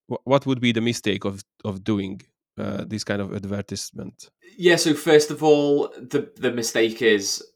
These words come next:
Speaker 2: triggering any policies that these platforms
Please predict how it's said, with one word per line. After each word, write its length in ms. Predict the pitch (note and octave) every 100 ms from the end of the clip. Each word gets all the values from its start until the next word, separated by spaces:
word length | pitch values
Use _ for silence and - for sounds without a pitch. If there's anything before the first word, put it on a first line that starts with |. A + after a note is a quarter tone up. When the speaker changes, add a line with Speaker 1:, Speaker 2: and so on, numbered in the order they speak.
| _
Speaker 2:
triggering 680 | - C3 A2+ A2 G#2 G#2+ A2+
any 300 | A2 G2+ F#2+
policies 760 | - G2+ F#2+ - G2+ F#2+ - - -
that 180 | G2 G2
these 160 | F#2
platforms 680 | G2 F#2+ - F#2 F2+ F2+